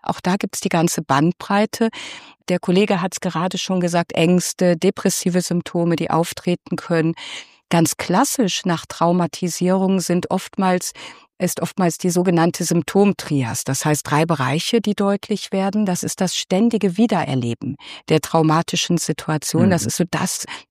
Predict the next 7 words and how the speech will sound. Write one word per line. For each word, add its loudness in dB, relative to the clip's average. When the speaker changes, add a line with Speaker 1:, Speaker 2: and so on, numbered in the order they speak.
Speaker 1:
Kernkennzeichen. 0
Und -4
das -2
ist 0
auch -2
keine 0
Erinnerung, 2